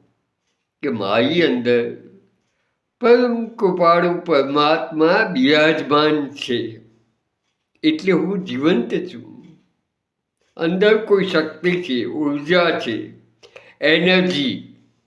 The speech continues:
એ ચાલી રહી છે, એનાથી હું છું. તો એ શક્તિ, એ આત્મા, એ પરમાત્મા,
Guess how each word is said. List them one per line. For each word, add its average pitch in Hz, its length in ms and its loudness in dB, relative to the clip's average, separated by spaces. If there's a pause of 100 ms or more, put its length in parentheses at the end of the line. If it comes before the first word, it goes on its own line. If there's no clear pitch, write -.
(560)
એ 139 140 -4
ચાલી 143 420 4
રહી 117 260 0
છે, 117 460 -12 (640)
એનાથી 185 500 2
હું 156 360 0
છું. - 580 -4 (1900)
તો 156 460 -4 (120)
એ 202 440 4
શક્તિ, 160 960 -4 (840)
એ 151 280 4
આત્મા, 131 960 -4 (800)
એ 139 200 -2
પરમાત્મા, 131 1200 -4